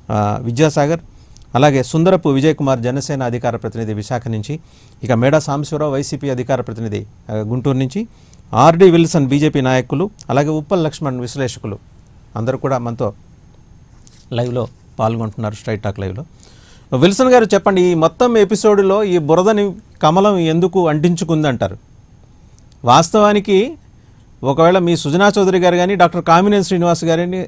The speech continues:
వారి మీటింగ్ జరిగి ఉంటే ఎవరికి ఎటువంటి అభ్యంతరాలు ఉండుండేవి కాదు. కానీ వారున్న చోటకి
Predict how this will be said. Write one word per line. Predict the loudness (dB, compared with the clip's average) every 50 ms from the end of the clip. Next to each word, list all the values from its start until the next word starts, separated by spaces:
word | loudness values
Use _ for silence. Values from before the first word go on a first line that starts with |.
| -8
వారి | 0 4 4 6 6 4 2
మీటింగ్ | 2 2 2 2 4 2 0 2
జరిగి | 2 2 2 2
ఉంటే | 2 0 0 2 2 4
ఎవరికి | 4 4 4 2 2 2
ఎటువంటి | 2 2 2 2 2 2
అభ్యంతరాలు | 2 2 2 0 2 0 0 2
ఉండుండేవి | 0 0 0 2 2 2 2 2
కాదు. | 2 0 -2 -2 -4 _ _ _ _ -20 -20 _ -20 -20 -20 -20 -2 2
కానీ | 2 4 4
వారున్న | 4 6 8 8 8 8 8 6 4 4 2 4 4
చోటకి | 4 4 4 2 -2 -4 -8 -8